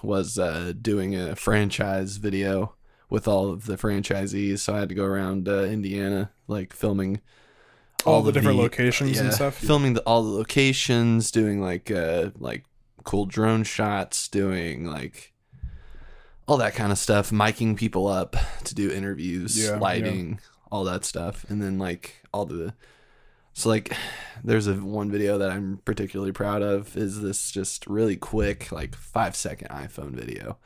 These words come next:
Speaker 1: where I bring a, I put up an iPhone with my hand. I just,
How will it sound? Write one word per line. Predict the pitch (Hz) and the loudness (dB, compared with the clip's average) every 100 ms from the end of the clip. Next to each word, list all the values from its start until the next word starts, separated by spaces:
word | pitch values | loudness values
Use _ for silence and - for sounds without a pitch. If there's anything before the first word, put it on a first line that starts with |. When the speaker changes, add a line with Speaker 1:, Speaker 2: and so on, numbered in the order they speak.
| - - - - | -20 -20 -18 -2
Speaker 1:
where | 107 | 2
I | 104 104 - _ | 2 0 -4 _
bring | 113 110 120 110 | 0 4 4 4
a, | 107 - | 2 0
I | 110 98 _ _ _ 110 - | -2 -2 _ _ _ -14 0
put | - 135 | 4 4
up | 113 - | 4 0
an | 104 95 | -2 -2
iPhone | - 101 107 - 110 110 | -2 -2 -2 0 0 0
with | 110 - | -2 -4
my | 104 | -6
hand. | - 107 90 101 - - - - _ _ - | -6 -6 -6 -8 -12 -16 -20 -20 _ _ -8
I | 98 | -6
just, | 101 - | -6 -6